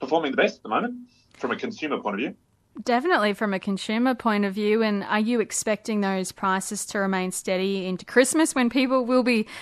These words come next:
Speaker 2: buying up Christmas hams?
Speaker 1: Yeah, I think so. I think so. The, the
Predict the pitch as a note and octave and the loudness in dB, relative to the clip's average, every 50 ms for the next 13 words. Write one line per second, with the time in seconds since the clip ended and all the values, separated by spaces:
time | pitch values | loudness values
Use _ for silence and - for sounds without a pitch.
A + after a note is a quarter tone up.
0 | - - - G3+ G#3 G#3+ A3 A#3 B3+ B3+ B3+ B3 - A3+ - - B3 - - A#3 | -12 -6 -2 4 4 6 6 8 6 6 6 4 2 0 -2 -4 -2 0 0 -2
1 | A3 - A#3 G#3 G#3 A3+ C4+ D#4+ - - - - _ _ _ - - - - - | -2 0 -2 -2 -2 -2 -2 -4 -4 -6 -10 -12 _ _ _ -20 -20 -20 -20 -20
2 | - - - _ - A#3+ B3 A#3+ B3+ - - - - A#3+ A#3+ - A#3 F#3+ - - | -20 -20 -20 _ 0 4 6 8 8 10 10 8 8 8 6 6 4 4 4 4
3 | - C3+ A2+ G2+ F#2 F2+ F2 - - - C#3 C#3 C#3 E3 D3 - - C3+ C3+ C3+ | 4 6 8 8 8 6 2 0 -2 2 2 2 0 -2 -6 0 2 4 4 6
4 | D3+ D#3 D3+ D#3+ E3+ E3+ E3+ | 4 2 2 0 -4 -4 -4